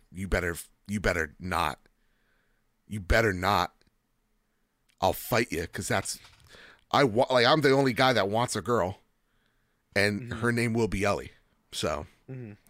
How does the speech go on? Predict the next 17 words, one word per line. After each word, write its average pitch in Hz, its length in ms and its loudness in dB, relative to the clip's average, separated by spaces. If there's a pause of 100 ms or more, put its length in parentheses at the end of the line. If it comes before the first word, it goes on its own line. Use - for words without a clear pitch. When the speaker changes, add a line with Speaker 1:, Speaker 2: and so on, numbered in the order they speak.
(480)
Speaker 1:
just, - 500 -14
just - 220 -6
saying. 71 260 -6 (180)
All 143 100 4
right. 113 160 2 (140)
Speaker 2:
Re-, 240 200 -2 (140)
really 247 240 0
quickly. 110 480 -6 (120)
Speaker 1:
Yeah. 120 140 2 (880)
Speaker 2:
We 208 80 -4
don't 202 80 2
have 156 140 -2
to 139 100 -12
spend 120 280 -6
too 110 140 -12
long. - 260 -12 (160)
Speaker 1:
Sure. - 200 -14